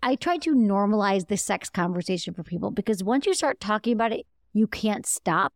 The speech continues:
But getting over that hurdle, it's like starting any new kind of habit. You're a healthcare, getting healthier, exercise, whatever. So with sex, it's normalizing the fact that it's something that you can talk about. So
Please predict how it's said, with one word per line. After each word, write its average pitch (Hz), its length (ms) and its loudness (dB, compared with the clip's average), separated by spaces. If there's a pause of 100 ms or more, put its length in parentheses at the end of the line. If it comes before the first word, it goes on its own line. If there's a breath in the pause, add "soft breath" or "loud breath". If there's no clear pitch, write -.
(500)
But 214 200 0
getting 226 400 2
over 214 240 0
that 185 120 -2
hurdle, 190 460 0
it's - 160 -8
like 190 140 -4
starting 214 420 -2
any 220 160 -2
new 208 140 0
kind 190 240 -4
of - 40 -12
habit. 196 600 -2 (580)
You're 175 160 -4
a - 100 -4
healthcare, 185 720 0
getting 190 200 0
healthier, 190 520 -2
exercise, 185 600 -4
whatever. 208 320 -2
So 208 180 -2
with 202 140 0
sex, - 420 -4
it's 196 360 -4 (520)
normalizing 196 1000 2
the 185 80 -2
fact 185 280 -4
that 180 120 -2
it's 175 100 -8
something 185 200 -4
that 170 100 -6
you 170 140 -8
can 180 160 -2
talk 165 260 -4
about. 160 300 -4
So 185 420 2